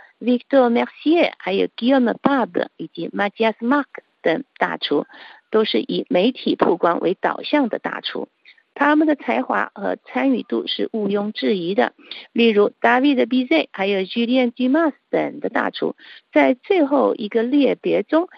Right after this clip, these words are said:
像是 Alexandre Goujon 以及 Alexandre Gauthier 等一些大厨仍然停滞在此前获得过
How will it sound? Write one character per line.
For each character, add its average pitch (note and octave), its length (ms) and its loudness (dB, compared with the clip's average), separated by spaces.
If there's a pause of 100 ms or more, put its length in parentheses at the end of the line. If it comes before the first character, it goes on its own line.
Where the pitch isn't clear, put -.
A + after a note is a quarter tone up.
(200)
像 G3+ 340 -2
是 F#3+ 240 -4
Alexandre G#3+ 920 0
Goujon B3 560 0
以 F#3 100 -6
及 F3+ 180 -8
Alexandre F3+ 680 -2
Gauthier C#4 460 2
等 D3+ 240 0 (360)
一 - 80 -6
些 G3 160 -2
大 G3+ 240 0
厨 - 300 -2
仍 F#3+ 180 0
然 G#3 220 0
停 G#3 260 -6
滞 A#3+ 140 0
在 F3+ 220 -2 (340)
此 E3 120 -2
前 E3+ 260 -2
获 F#3+ 240 0
得 E3+ 160 2
过 F#3+ 240 0